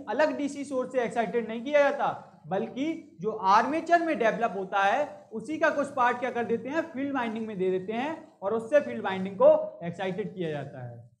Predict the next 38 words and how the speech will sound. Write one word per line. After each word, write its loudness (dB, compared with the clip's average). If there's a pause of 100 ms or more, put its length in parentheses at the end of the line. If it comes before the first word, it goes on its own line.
(180)
तो 4
इस 2
प्रकार 2
की -6
मोटर -6
को -6
बच्चों -6
क्या 2
बोलेंगे 2
हम, -6 (220)
सेल्फ 2
एक्साइटेड 2 (220)
डीसी -4
मोटर। -10 (280)
अब -4
बच्चों 6
सेल्फ 2
एक्साइटेड 0
डीसी -8
मोटर -4
में -8
हम -8
आर्मेचर 0
में -8
जो -4
बैक 0
ईएमएफ़ -8
बन -8
रहा -4
था -6
उसी -4
को -12
कुछ -6
पार्ट 4
दे -2
रहे -2
थे -2
हम -4